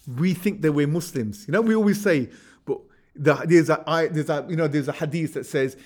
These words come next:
if you say, "Ashhadu an la ilaha illallah wa ashhadu anna Muhammadan abduhu wa rasuluhu," everyone who has a kalima will enter. No,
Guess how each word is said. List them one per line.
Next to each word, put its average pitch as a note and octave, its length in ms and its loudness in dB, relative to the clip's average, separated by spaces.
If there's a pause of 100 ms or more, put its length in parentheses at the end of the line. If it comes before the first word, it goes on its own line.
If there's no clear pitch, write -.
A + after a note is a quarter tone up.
(260)
if D3+ 220 2
you D#3+ 100 -2
say, D#3 320 2
"Ashhadu D3+ 480 -4
an C3+ 140 -4
la C#3+ 160 0
ilaha C#3 360 -2
illallah C3+ 240 -2
wa C#3 80 -4
ashhadu C3+ 260 -10
anna C3+ 200 -4
Muhammadan C3+ 520 -4
abduhu C3 360 -2
wa B2+ 100 -4
rasuluhu," B2 540 -4 (340)
everyone F#3 460 4
who D#3 100 0
has D#3 180 -2
a C#3 60 -2
kalima C#3+ 420 -2
will B2+ 180 -6
enter. C3+ 400 -6
No, C#3+ 340 2